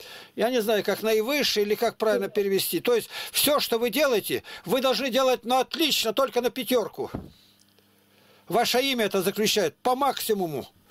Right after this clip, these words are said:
Если работаешь так, чтобы ни ж-, ну, ж-, ни жена, никто не нуждались, работа должна у тебя быть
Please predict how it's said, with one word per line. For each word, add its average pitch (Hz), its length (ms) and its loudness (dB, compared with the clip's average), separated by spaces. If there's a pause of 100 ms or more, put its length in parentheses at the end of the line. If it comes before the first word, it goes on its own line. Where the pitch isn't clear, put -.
(400)
Если 233 240 2
работаешь 240 680 0 (200)
так, 254 180 2
чтобы 226 240 0
ни 254 80 2
ж-, 190 140 0
ну, 240 280 0
ж-, 202 160 -2
ни 233 160 0
жена, 247 300 0
никто 262 320 0
не 247 100 -2
нуждались, 196 480 0
работа 240 480 0
должна 240 300 0
у 240 40 4
тебя 233 280 2
быть 226 240 -2